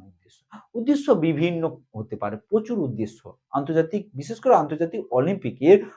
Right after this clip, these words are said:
উদ্দেশ্য প্রচুর, কারণ প্রতি চার বছর অন্তর হয়, আগে গ্রীষ্মে হতো। এটি আইওসি, এই এখন কমিটি আইওসি, ইন্টারন্যাশনাল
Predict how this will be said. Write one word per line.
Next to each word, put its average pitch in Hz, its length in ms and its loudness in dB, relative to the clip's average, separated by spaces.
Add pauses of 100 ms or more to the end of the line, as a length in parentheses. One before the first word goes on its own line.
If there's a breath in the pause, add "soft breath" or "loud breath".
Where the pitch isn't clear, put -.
(160 loud breath)
উদ্দেশ্য 214 280 -2 (140)
প্রচুর, 107 300 -6 (480)
কারণ 208 260 8 (300 soft breath)
প্রতি 233 200 8 (120)
চার 190 220 8
বছর 233 220 8 (100)
অন্তর 233 260 8
হয়, 240 220 8
আগে 147 140 0 (120)
গ্রীষ্মে 190 360 2
হতো। 247 180 0 (320 loud breath)
এটি 247 140 2 (260)
আইওসি, 214 800 8 (200)
এই 233 80 10 (100)
এখন 233 140 4 (120)
কমিটি 208 320 6 (300)
আইওসি, 226 1160 6 (680)
ইন্টারন্যাশনাল 226 720 6